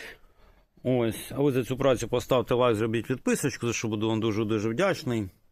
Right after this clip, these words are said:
Ну і погнали! Це у мене муромець. Він насінневий.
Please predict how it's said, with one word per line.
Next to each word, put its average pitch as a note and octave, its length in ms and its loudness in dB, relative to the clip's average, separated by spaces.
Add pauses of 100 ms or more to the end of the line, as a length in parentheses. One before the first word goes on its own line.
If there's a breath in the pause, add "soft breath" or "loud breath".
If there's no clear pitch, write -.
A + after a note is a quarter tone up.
(260)
Ну C#3 140 -2
і A2+ 40 -2
погнали! A#2+ 540 0
Це - 180 -2
у C#3 60 2
мене A#2+ 240 0
муромець. D#3 600 0 (800)
Він C3 180 0
насінневий. C#3+ 680 0